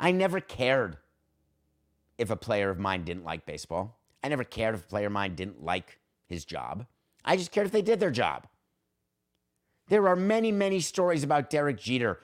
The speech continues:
and how proud he was. "Yeah, I don't watch baseball. I don't like baseball." Ironically, he's now a host on Fox with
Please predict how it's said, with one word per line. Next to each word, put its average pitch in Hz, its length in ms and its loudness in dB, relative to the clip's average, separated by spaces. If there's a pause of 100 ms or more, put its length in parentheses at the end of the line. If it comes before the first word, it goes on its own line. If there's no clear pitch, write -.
(100)
and 131 140 -2
how 123 80 4
proud 123 320 0
he 113 80 -2
was. 107 300 0
"Yeah, 165 120 -2
I - 40 0
don't 92 140 -6
watch 71 220 -14
baseball. - 300 -12
I - 20 -4
don't 147 100 -6
like 156 140 -4
baseball." 92 280 -6
Ironically, 90 580 -2
he's 82 140 -10
now 90 180 -2
a 64 80 -6
host 110 280 -4
on 76 120 -12
Fox - 480 -4 (280)
with 92 160 -6